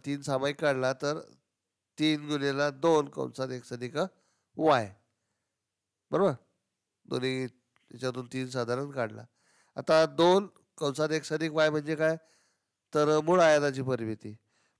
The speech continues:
म्हणून नवीन आयताची परिमिती ही मूळ आयता परिमितीच्या तीन पट होईल. म्हणून जर लांबी रुंदी तिप्पट केली तर परिमिती सुद्धा तिप्पट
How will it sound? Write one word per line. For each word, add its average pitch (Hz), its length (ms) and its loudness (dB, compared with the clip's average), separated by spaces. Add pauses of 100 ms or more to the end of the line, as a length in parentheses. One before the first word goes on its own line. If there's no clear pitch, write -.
म्हणून 147 320 0 (100)
नवीन 135 340 0
आयताची 156 460 4
परिमिती 131 560 -4
ही 131 240 -6 (560)
मूळ 147 160 4
आयता 139 440 2
परिमितीच्या 120 640 -4 (180)
तीन 151 180 -2
पट 160 200 2
होईल. 113 220 -4 (460)
म्हणून 143 300 2 (200)
जर 135 120 -2
लांबी 135 280 -2
रुंदी 165 220 -4
तिप्पट 139 360 -6
केली 123 280 -10 (360)
तर 127 100 0
परिमिती 117 460 -2
सुद्धा 131 300 -4 (420)
तिप्पट - 360 -4